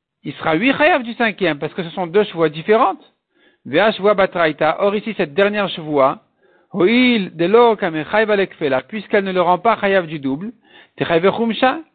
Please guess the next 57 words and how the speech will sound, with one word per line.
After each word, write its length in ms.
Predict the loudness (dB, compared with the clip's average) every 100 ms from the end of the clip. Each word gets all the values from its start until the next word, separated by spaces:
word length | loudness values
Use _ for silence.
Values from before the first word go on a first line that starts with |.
| -4
elle 120 | 0
va, 200 | 2 2 0
elle 120 | -2
va, 180 | -2 -2
donc 180 | -4 -2
elle 100 | 0
va 100 | 0
lui 140 | 2
le 80 | 2
rendre 180 | 2 2
chayav 220 | 0 0
du 240 | -2 -4
cinquième. 480 | -4 -2 0 0 -2 _ _ _ _ _ _
Donc 140 | -10 -6
ici, 360 | -2 0 2 0
il 60 |
faudra 260 | -2 2 2
savoir, 500 | 2 2 4 2 0 -10 _ _ _ _ -8
est-ce 180 | -6 -4
que 100 | 2
la 200 | 4 4
raison 360 | 0 -2 -4 -2
gé-, 260 | -2 -2 0
en 160 | -2
général, 720 | -2 -2 0 2 2 2 -2 -8 -4
ailleurs, 480 | -2 2 4 4 0
la 100 | -2
raison 320 | -4 -4 -8
qu'il 200 | -6 -4
est 40 |
pas 140 | 0 0
tour 160 | -2
du 80 | -4
chomesh, 320 | -4 -2 -4 -4
c'est 60 |
parce 180 | -4 -4
que 240 | 0 0 -2 -12 -20 _
il 100 | 2
a 60 | 2
déjà 220 | 4 2
payé 180 | 4 2
le 80 | 2
double 220 | -4 -8
sur 160 | -10 -6
cette 180 | -4 -4
shvua, 720 | -6 -10 -10 -8 0 0 0 _ _ _ _ _ _ _ _ _ _ _
ou 80 | -4
parce 180 | 0 0
qu'il 100 | 2
a 60 | 2
déjà 140 | 2
payé 180 | 2 2
le 80 | 2
double 180 | -2
sur 120 | -4 -2
cet 160 | 0
argent ? 440 | 0 -2 -4 -4